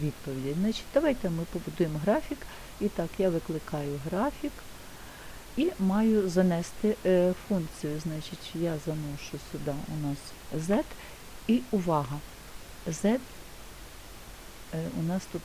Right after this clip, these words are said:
е, іде, м, Z одиничка. Де ми беремо ці значочки? Беремо ми його на панелі матриці. Ось, подивіться, M із таким, і в нас з'являються такі скоб-, е, дужечки,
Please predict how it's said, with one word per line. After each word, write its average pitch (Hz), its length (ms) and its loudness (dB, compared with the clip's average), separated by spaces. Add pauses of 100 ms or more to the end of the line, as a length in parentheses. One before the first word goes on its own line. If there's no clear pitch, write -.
(500)
е, 160 160 -2 (1040)
іде, 160 240 -2
м, 160 120 -2 (1500)
Z 151 120 0 (200)
одиничка. 180 600 2
Де 175 220 6
ми 262 140 6
беремо 185 400 0 (120)
ці 175 80 -2
значочки? 165 600 -6 (100)
Беремо 202 340 4 (140)
ми 151 80 -6
його 147 240 -6
на 147 160 -4
панелі 185 420 0
матриці. 165 680 -6 (160)
Ось, 156 60 -8 (100)
подивіться, 160 540 -2 (100)
M 226 140 6 (540)
із 185 120 2 (100)
таким, 185 360 2
і 160 40 -2
в 165 80 0
нас 202 240 4
з'являються 170 540 4
такі 160 220 -2 (160)
скоб-, 196 600 0
е, 170 100 4
дужечки, 214 580 0